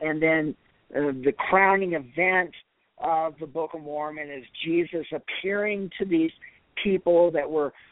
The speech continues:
prophesied to, uh, in this period that Jesus would come, and that,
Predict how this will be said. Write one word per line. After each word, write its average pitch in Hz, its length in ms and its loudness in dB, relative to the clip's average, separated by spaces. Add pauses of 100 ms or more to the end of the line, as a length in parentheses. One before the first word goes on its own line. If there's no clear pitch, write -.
(220)
prophesied 185 840 2 (140)
to, 156 460 -4 (500)
uh, 151 180 -2 (140)
in 180 180 -6
this 165 140 -6 (180)
period 151 380 0
that 147 120 -4 (120)
Jesus 170 380 -6 (100)
would 151 160 -8 (160)
come, 156 480 2 (340)
and 165 220 -4
that, 151 200 0